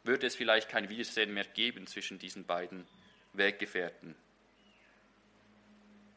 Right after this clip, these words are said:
Ja, Paulus, er sagt am Ende dieses Briefes, als er auf sein Leben zurückschaut, "Ich habe den guten Kampf gekämpft,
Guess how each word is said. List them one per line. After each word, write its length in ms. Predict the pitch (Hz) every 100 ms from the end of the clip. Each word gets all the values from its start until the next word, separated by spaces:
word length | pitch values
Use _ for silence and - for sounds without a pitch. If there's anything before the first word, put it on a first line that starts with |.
| - - - - - - _ _ _ - - - - - - -
Ja, 100 | 107
Paulus, 560 | 113 110 131 139 - -
er 100 | 123
sagt 520 | - 110 131 143 -
am 120 | 123
Ende 240 | 113 123 135
dieses 300 | 123 123 -
Briefes, 720 | - 107 139 156 147 - - - _ _ - - _
als 160 | - 123
er 140 | 151
auf 140 | 139 131
sein 260 | - 139
Leben 360 | 113 135 170 175
zurückschaut, 1000 | - 123 135 - - 98 110 - - - - _ _ _ _ _ _ _ _ _ _ _ _ _
"Ich 160 | - -
habe 240 | 120 156
den 180 | 143 104
guten 360 | 120 123 - 101
Kampf 300 | 98 104 -
gekämpft, 640 | 95 - 113 - -